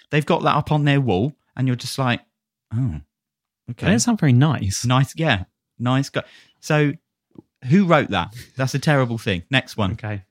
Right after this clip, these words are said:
Speaker 2: Did you? <laughs> I think you wrote it.
Speaker 1: <laughs> Oh, dear.
Speaker 2: These, you just wrote all of these, didn't you?
Speaker 1: That, no.
Speaker 2: Okay.
Speaker 1: No.
Speaker 2: "The real power of man is in the size of
Speaker 1: Oh.
Speaker 2: the smile."
Speaker 1: Oh,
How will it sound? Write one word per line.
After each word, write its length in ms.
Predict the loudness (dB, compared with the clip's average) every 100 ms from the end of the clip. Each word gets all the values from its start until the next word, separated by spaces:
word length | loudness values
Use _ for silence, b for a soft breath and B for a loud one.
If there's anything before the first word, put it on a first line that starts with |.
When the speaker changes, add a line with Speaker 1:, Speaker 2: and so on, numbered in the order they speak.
| _
Speaker 2:
Did 160 | -2 4
you? 80 | 4
<laughs> 140 | 4
I 40 | 0
think 380 | 2 2 4
you 140 | 4 6
wrote 320 | 6 4 4
it. 160 | 2 4
Speaker 1:
<laughs> 720 | 4 4 4 2 -2 -4 0 0 0 -4 -8 -10 -14 -8
Oh, 360 | -4 -2 -2 -4
dear. 260 | -4 -2
Speaker 2:
These, 300 | 2 4 6
you 120 | 4
just 180 | 6 6
wrote 120 | 4
all 160 | 6 6
of 80 | 6
these, 160 | 4
didn't 200 | 4 2
you? 280 | 2 0 -2 -6 -10
Speaker 1:
That, 340 | -8 -8 -8
no. 160 | -6 -2
Speaker 2:
Okay. 320 | 0 0 -2 -8 -10
Speaker 1:
No. 220 | -10 -10 -6
Speaker 2:
"The 200 | 0 4
real 260 | 6 4
power 400 | 2 0 4 4 4
of 280 | 2 0 0
man 520 | 0 0 -2 -4 -6 _ _
is 220 | 0 0
in 200 | 0 0
the 80 | 0
size 640 | -4 -2 0 2 2 0 -2
of 420 | -2 -2 -2 -10 -20 _ _ _ _ _
Speaker 1:
Oh. 200 | -6 -6 -8 -2
Speaker 2:
the 80 | 0
smile." 540 | 2 2 2 0 -2 -2
Speaker 1:
Oh, 180 | -4